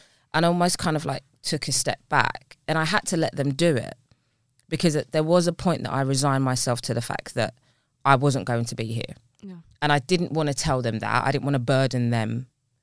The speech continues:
Speaker 1: with that. I just let them continue on in their hope, even though I had lost all of mine.
Speaker 2: Yeah.
Speaker 1: Um, my grandmother, who lived in the Caribbean,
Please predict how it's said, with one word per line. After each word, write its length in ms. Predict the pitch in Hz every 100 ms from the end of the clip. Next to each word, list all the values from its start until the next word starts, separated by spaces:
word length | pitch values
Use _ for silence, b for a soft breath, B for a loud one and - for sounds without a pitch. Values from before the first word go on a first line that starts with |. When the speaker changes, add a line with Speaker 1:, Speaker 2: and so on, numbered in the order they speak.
| _ -
Speaker 1:
with 280 | 120 110 117
that. 300 | 107 107 - b b b _
I 100 | 143
just 220 | 139 139
let 340 | 147 147 - -
them 220 | 135 127
continue 600 | - 123 - 147 131 131
on 120 | 127
in 140 | 117 113
their 120 | 110
hope, 440 | 117 107 - _ _ _ _ -
even 240 | 147 127
though 180 | 127 117
I 120 | 120 120
had 200 | 117 113
lost 360 | 110 - - - _
all 180 | 131 120
of 100 | 110
mine. 300 | 113 123 127 - _ _ -
Speaker 2:
Yeah. 140 | 185 180 _ _ _ - -
Speaker 1:
Um, 400 | 143 131 135 131 - _ _ _ _ _
my 160 | - 156
grandmother, 520 | 170 165 160 151 139
who 140 | 139 139
lived 280 | 135 127 139
in 140 | 131
the 80 | 131
Caribbean, 1000 | - 135 123 120 160 151 127 123 123